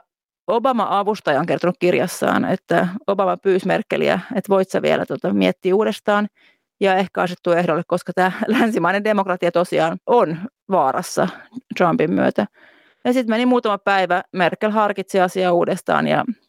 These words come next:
hän ilmoitti, että no, pyritään vielä kerran. Ja tää viimeinen kausi on ollut sit Merkelille vaikea. Ennen pandemiaa täällä puhuttiin ihan suoraan niinku pääkirjoituksissa, että Merkelin pitää erota, hän on niin heikko, hänellä ei ole mitään avauksia,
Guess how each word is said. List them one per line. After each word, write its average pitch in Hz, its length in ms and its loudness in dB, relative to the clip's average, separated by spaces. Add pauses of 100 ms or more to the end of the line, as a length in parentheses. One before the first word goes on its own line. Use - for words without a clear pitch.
(100)
hän 190 300 -2
ilmoitti, 202 360 0
että - 200 0
no, 214 200 0 (380)
pyritään 196 380 2
vielä 190 240 0
kerran. 165 440 0 (520)
Ja 180 80 -2
tää 196 120 0
viimeinen 262 280 0
kausi 208 320 0
on 170 100 2
ollut 170 140 0
sit - 180 -8
Merkelille 156 460 0
vaikea. 151 560 2 (380)
Ennen 220 280 0
pandemiaa 196 600 0
täällä 180 220 0
puhuttiin 220 360 0
ihan 190 140 2
suoraan 170 400 2
niinku 156 220 -6
pääkirjoituksissa, 175 840 0
että 185 180 -4
Merkelin 180 380 0
pitää 170 260 -2
erota, 202 440 0 (100)
hän 180 140 -2
on 165 80 0
niin 220 140 0
heikko, 196 500 0
hänellä 180 160 0
ei 170 40 0
ole 175 40 0
mitään 202 300 0
avauksia, 180 600 0